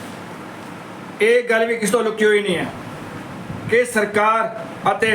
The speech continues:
ਪੁਲਿਸ ਦੇ ਨਾਲ ਲੜਨ ਦਾ ਮਤਲਬ ਹੈ ਅਠਾਰਾਂ ਇੰਚੀ ਦੀਵਾਰ ਦੇ ਨਾਲ ਟੱਕਰ ਮਾਰਨਾ ਜਾਂ ਸਿਰ ਮਾਰਨਾ। ਸਰਕਾਰ ਅਤੇ ਪੁਲਿਸ ਨਾਲ ਲੜਨਾ ਕੋਈ ਸੌਖਾ ਕੰਮ ਨਹੀਂ ਹੈ। ਇਸ ਦੇ ਲਈ ਬਹੁਤ ਕੁਛ ਖਾਲਾਂ ਖਾਲਣੀ ਪੈਂਦੀ ਹੈ,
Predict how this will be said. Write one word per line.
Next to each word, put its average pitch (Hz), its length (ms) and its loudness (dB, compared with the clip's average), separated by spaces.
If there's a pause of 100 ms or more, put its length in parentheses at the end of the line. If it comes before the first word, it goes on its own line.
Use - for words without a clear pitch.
(140)
ਪੁਲਿਸ 208 160 4
ਦੇ 214 140 2
ਨਾਲ 202 320 4
ਲੜਨ 196 260 4
ਦਾ 196 120 2
ਮਤਲਬ 190 380 2
ਹੈ 180 320 0 (360)
ਅਠਾਰਾਂ 196 500 2
ਇੰਚੀ 190 640 2 (240)
ਦੀਵਾਰ 190 340 4
ਦੇ 185 180 2
ਨਾਲ 180 240 4
ਟੱਕਰ 175 400 0
ਮਾਰਨਾ 160 520 2 (160)
ਜਾਂ 185 160 4
ਸਿਰ 160 240 2
ਮਾਰਨਾ। 110 580 -2 (520)
ਸਰਕਾਰ 226 500 2
ਅਤੇ 226 160 0
ਪੁਲਿਸ 208 240 2
ਨਾਲ 214 200 4
ਲੜਨਾ 202 320 2 (320)
ਕੋਈ 208 80 4
ਸੌਖਾ 190 360 2
ਕੰਮ 185 240 2
ਨਹੀਂ 185 200 4
ਹੈ। 175 300 2 (320)
ਇਸ 202 140 4
ਦੇ 202 140 2
ਲਈ 196 360 2 (400)
ਬਹੁਤ 220 380 4
ਕੁਛ 202 220 4 (320)
ਖਾਲਾਂ 190 360 2
ਖਾਲਣੀ 180 320 2
ਪੈਂਦੀ 175 400 4
ਹੈ, 175 260 0